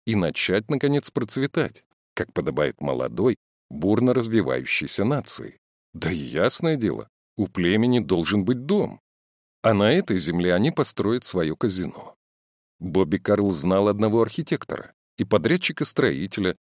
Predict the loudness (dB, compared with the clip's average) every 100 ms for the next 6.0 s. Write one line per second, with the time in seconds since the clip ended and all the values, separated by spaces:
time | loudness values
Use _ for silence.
0 | -4 0 2 0 -4 -2 0 -2 -6 _
1 | _ _ -2 0 2 0 0 0 -2 -2
2 | -2 -2 -4 -4 -4 -2 -4 -4 -4 -4
3 | -4 _ _ _ -4 0 0 2 0 2
4 | 0 2 0 0 0 0 0 2 0 -2
5 | -6 -6 -8 -6 -6 -6 -6 -10 -12 -16